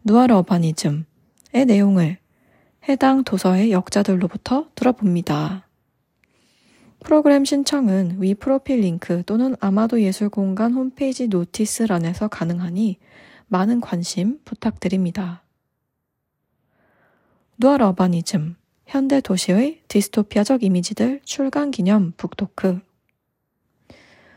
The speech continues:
디스토피아는 부정적인 암흑의 세계를 나타내는 개념으로 문학 작품이나 대중문화에서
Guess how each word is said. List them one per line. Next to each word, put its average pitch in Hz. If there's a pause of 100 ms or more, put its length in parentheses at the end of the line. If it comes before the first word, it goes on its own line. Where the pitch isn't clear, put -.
(220)
디스토피아는 196
부정적인 208
암흑의 208
세계를 226
나타내는 196
개념으로 170 (640)
문학 220
작품이나 202
대중문화에서 190